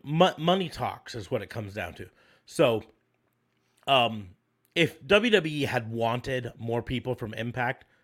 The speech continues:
there would have been more people from Impact. Impact one hundred percent, 'cause them appearing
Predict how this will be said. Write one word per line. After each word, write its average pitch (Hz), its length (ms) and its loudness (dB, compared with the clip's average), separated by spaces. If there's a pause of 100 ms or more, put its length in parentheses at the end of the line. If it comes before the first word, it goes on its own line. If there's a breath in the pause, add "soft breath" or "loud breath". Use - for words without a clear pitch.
(460)
there 202 140 6
would 240 120 10
have 220 60 2
been 196 120 6
more 160 160 4
people 127 280 -4
from 107 180 -8
Impact. - 480 -10 (340)
Impact 196 380 0
one 151 120 0
hundred 143 220 -2
percent, 117 200 -10 (260 loud breath)
'cause 135 300 6
them 135 500 6
appearing 151 720 -4